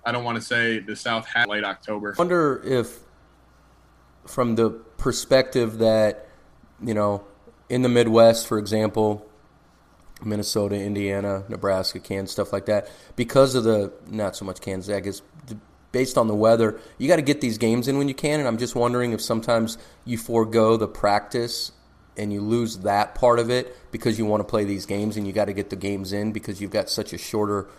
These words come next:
Speaker 2: window. Um, you know, football, we've seen seven-on-sevens have, have come a long way. Um, you know, every state now has big seven-on-seven tournaments. The high schools are involved in that.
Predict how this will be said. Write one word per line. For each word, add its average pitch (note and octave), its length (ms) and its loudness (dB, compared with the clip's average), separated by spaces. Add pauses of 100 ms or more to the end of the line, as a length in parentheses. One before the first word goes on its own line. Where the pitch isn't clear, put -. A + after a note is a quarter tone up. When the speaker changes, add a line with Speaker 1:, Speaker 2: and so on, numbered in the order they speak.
(220)
Speaker 2:
window. D3 540 2 (300)
Um, G2+ 520 0 (140)
you G#2+ 100 -6
know, G#2+ 120 0
football, D3+ 440 8
we've B2 180 0
seen B2 360 0
seven-on-sevens A2 920 0
have, F#2+ 280 -4
have G2 200 -12
come A2 180 0
a F#2+ 60 0
long G2+ 280 2
way. G#2 260 0 (340)
Um, F#2+ 480 0
you G2+ 60 -8
know, F#2+ 160 0
every G2+ 240 -2
state G2+ 320 -4
now F#2+ 220 -2
has F#2+ 220 -4
big F#2+ 200 -8
seven-on-seven F2+ 640 -4
tournaments. B2 420 -4
The F2+ 120 -4
high G#2 120 0
schools G#2 320 -6
are G#2 80 -4
involved G2+ 300 -2
in G2+ 80 -6
that. G#2 220 -4